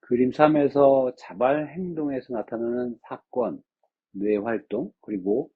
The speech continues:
주관적 인식의 순서도입니다. 제로 타임은 손목에 부착된 근전도를 측정한,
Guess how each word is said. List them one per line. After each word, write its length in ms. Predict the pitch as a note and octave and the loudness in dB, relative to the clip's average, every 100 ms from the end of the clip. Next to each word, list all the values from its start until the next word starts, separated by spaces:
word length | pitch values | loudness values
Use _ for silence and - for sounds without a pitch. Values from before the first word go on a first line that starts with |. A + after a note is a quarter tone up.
| _ _ | _ _
주관적 760 | - G2 G#2 G2 F#2+ G#2+ A2 _ _ _ _ _ | -16 -6 -4 -2 -4 -2 -4 _ _ _ _ _
인식의 400 | A2 G#2+ - G2+ | -8 -8 -6 -6
순서도입니다. 840 | - B2+ A#2+ G2 E2 C#2+ C2+ D2 - _ _ _ _ _ _ _ | -6 -8 -6 -6 -6 -8 -12 -18 -20 _ _ _ _ _ _ _
제로 260 | - A#2 C3 | 0 2 4
타임은 680 | B2+ A2+ A#2 C3 D3 D#3 | 4 4 4 0 0 0
손목에 560 | - C#3+ C#3+ C3+ A#2+ A#2+ | -2 -2 0 0 -2 -4
부착된 600 | - G2 G#2 F#2+ A2 G#2+ | -6 -10 -8 -8 -6 -8
근전도를 640 | - G#2 G#2 G2 F#2+ F#2+ F#2 | -4 -4 -2 -2 -4 -6 -10
측정한, 500 | - F#2+ F#2+ C#3 | -10 -8 -6 -6